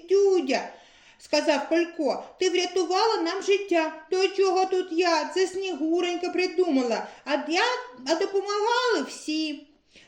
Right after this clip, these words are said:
Навіть загадковий Яшка», додав Кося. «Ми б давно вже замерзли, якби не він». «Як це так? А він увесь час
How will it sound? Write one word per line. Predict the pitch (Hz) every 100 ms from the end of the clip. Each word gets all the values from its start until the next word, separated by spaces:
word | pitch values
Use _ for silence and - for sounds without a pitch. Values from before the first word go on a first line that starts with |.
| -
Навіть | 247 330 330 339 -
загадковий | 214 285 339 339 370 370 285
Яшка», | 240 277 311 285 - 254
додав | 254 269 262 -
Кося. | 277 247 240 233 - - -
«Ми | 294 359
б | -
давно | 349 381 370 381
вже | 294 339
замерзли, | 349 349 339 277 254 233 247
якби | 262 277
не | 285 339
він». | 320 226 - - - -
«Як | 403 - -
це | 311
так? | - 262 185 - - -
А | 311
він | 370 381
увесь | 359 381 -
час | 480 523